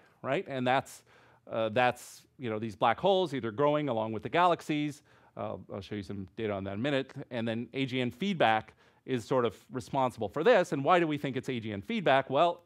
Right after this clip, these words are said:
it's basically, you know, the old Sherlock Holmes thing when you've eliminated all the, uh, you know, things that are, uh, improbable, then, then whatever's left is, or impossible, then whatever's left is right.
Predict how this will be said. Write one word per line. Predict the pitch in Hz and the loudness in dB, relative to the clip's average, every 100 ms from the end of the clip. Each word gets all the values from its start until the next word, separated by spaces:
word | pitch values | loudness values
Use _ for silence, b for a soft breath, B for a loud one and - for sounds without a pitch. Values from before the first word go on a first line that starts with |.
| _ | _
it's | 156 147 | -10 -4
basically, | - 196 180 - 151 | -2 -2 -4 -4 -4
you | 143 131 | -2 -2
know, | 113 | -2
the | 117 | -2
old | 120 117 | -4 -4
Sherlock | - 123 120 - | -6 -4 -4 -4
Holmes | 165 151 | -4 -4
thing | - 135 127 | -6 -4 -4
when | 113 | -4
you've | 104 101 b b b _ | -6 -8 b b b _
eliminated | 117 120 123 113 107 104 107 - - | -6 -4 -2 -2 -2 -4 -6 -16 -14
all | 110 107 | -12 -10
the, | 104 98 | -8 -6
uh, | 95 98 - b b b - | -6 -8 -14 b b b -14
you | 107 | -10
know, | 98 98 - _ | -10 -12 -16 _
things | 107 101 | -10 -8
that | 98 | -8
are, | 95 98 104 B - | -8 -10 -16 B -16
uh, | 90 92 - | -14 -14 -14
improbable, | 110 139 127 110 110 101 | -6 -2 -2 -2 -6 -6
then, | 92 104 - - | -8 -8 -14 -14
then | 104 98 95 - | -12 -12 -16 -18
whatever's | 104 101 98 95 | -12 -10 -10 -10
left | 92 - | -12 -12
is, | 92 87 _ - | -16 -16 _ -16
or | 101 98 | -10 -10
impossible, | 95 101 101 95 95 | -8 -8 -8 -10 -10
then | 95 | -10
whatever's | 95 92 87 | -10 -10 -12
left | 95 - | -12 -14
is | 87 | -2
right. | 170 202 - | 2 2 0